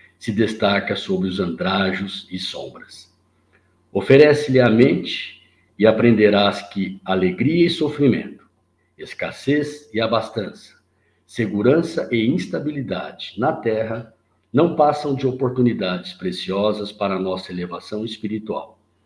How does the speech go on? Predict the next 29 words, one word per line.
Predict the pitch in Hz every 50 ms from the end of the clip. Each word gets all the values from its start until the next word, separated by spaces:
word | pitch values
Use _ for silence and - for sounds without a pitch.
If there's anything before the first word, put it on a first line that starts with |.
| _ _ _ _ _ _ _ _ _ _ _
Não | - 113 147 139
te | 139 160
esqueças | - - - - 165 170 165 - 160 151 135
de | 127 127
que | - - 123
somente | - - 120 117 123 131 - - - -
aquele | 180 175 - - - 113 101 95 - - -
que | - - 92
se | - - -
faz | - - 101 98 95 92 92
irmão | - 85 85 92 107 120 131 127
do | 156 -
próximo | - - 110 110 107 110 110 - - 110 110 117 131 - _ _
pode | - 95 92 90 87 90 85
soerguê-lo | - - - 139 156 160 139 - - 92 95 98 101 101 101 - _ _ _ _ _ _ _ _
a | - 78 78
mais | 80 101 113 127 123 - -
altos | 107 104 104 101 - 104 92
destinos. | - 104 101 95 - - - - - 62 - _ _ - - - - _ _ _ _ _ _ _ _ _ _ _ _ _ _ _ _
A | -
tua | - - 107 107 98 -
boca | - 117 98 90 90 - - - _ _ _ _ _ _ -
pronunciará | 104 107 104 107 113 117 110 - - 110 101 95 98 104 104 101 -
eloquentes | 98 98 95 90 - - - 127 143 165 - - 147 131
discursos. | - - - - - - 85 - - _ _ - - - - - - _ _ _ _ _ _ _ _ _ _ _ _ -
A | - 90
tua | - - 87 85 - -
pena | 107 113 123 127 123 123 123 - -
escreverá | _ - - - - 110 101 104 104 101 101 95